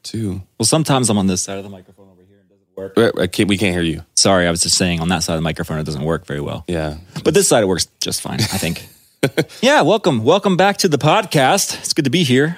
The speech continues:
Speaker 2: ourselves.
Speaker 1: Do you ever see the, uh, the, the memes, the funny pictures where people try to mic up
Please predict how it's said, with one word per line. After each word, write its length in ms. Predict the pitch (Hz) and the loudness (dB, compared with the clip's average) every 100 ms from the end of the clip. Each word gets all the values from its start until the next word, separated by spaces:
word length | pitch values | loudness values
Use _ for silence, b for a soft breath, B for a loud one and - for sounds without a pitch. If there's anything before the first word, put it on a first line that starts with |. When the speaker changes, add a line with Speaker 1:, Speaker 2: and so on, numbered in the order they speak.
| - | -4
Speaker 2:
ourselves. 520 | 107 127 123 131 - - _ _ _ | -2 0 0 0 -2 -8 _ _ _
Speaker 1:
Do 80 | 127 | 0
you 20 | |
ever 80 | 170 | 2
see 240 | - 180 | 2 2
the, 320 | 143 135 123 | 2 2 4
uh, 120 | 101 90 | 4 2
the, 120 | 92 | 0
the 240 | 82 90 90 | -2 -2 0
memes, 460 | 98 98 113 123 | 2 2 2 0
the 60 | - | -2
funny 220 | - 104 | 0 -2
pictures 460 | 90 95 - 98 87 | 0 -2 0 0 2
where 160 | 87 | 0
people 360 | - - - 90 | 0 -2 0 0
try 220 | - 98 | 0 0
to 60 | 92 | 0
mic 320 | 82 85 85 | 0 0 0
up 180 | 90 | -2